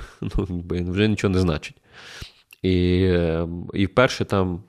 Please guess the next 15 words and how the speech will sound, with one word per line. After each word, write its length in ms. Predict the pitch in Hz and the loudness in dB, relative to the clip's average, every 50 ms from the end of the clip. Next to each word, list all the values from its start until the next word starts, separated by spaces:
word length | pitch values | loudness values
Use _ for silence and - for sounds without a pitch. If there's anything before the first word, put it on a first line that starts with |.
| _ - - - _ - | _ -20 -20 -20 _ 0
місяці 480 | 98 104 98 - 113 101 - - 120 107 | 2 2 4 4 2 0 4 4 6 6
війни, 340 | 101 104 107 120 127 113 - - _ _ - _ - | 6 4 4 4 2 0 0 -4 _ _ -20 _ -4
та 100 | 101 92 | -4 -4
про 340 | 85 - _ - - - 101 | -4 -4 _ -6 0 2 2
яку 200 | 98 - - 110 | 2 2 0 -2
там 180 | - 98 90 | -2 -2 -4
стратегію 480 | - - - - - - 95 85 92 85 | -4 -4 -4 -2 2 2 2 2 2 0
можна 260 | 85 85 85 90 85 | -2 -2 -2 -4 -6
було 220 | 82 87 90 90 | -6 -4 -6 -6
говорити? 380 | 87 87 87 87 85 90 92 - - | -4 -4 -4 -4 -4 -4 -6 -8 -4
Ну, 240 | - 104 - - - | -4 -4 -4 -4 -8
стратегію 520 | - - 101 101 - 127 123 104 101 98 | -4 0 0 2 4 4 4 4 4 2
хіба 320 | - - 101 92 101 98 | 0 0 2 4 4 4
захисту, 640 | 90 92 113 113 110 - - 98 - - - - 92 - _ - - - - - - - | 6 6 4 4 4 2 -2 -4 -4 -4 -6 -8 -8 -8 _ -20 -20 -20 -20 -20 -16 -10
е, 20 | - | -4